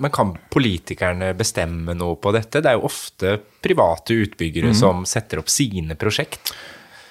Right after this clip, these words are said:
Speaker 2: Ja, det er det. Eh, og vi kan jo ikke detaljstyre byggeprosjekter, men vi kan, vi kan, eh, utarbeide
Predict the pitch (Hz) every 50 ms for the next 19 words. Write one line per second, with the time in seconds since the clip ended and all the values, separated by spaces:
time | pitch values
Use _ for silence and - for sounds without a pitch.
0 | - - - 208 208 - - 180 202 202 190 - 85 82 95 101 82 - - -
1 | 110 110 113 117 117 117 117 117 117 117 123 - - 110 92 95 - - 127 131
2 | - - - - - - - - - - - - - 92 85 85 85 87 92 92
3 | 92 90 92 95 90 90 87 87 87 87 87 98 - - - - 82 92 95 -
4 | - 143 165 165 135 123 113 113 113 - - - 98 104 131 160 170 165 160 160
5 | 160 165 165 - - - - - 98 104 110 110 117 120 - - - 135 139 139
6 | 139 143 175 - - - - 143 143 143 139 131 - 180 170 185 220 220 - -
7 | - - 87 87 87 87 80 82 92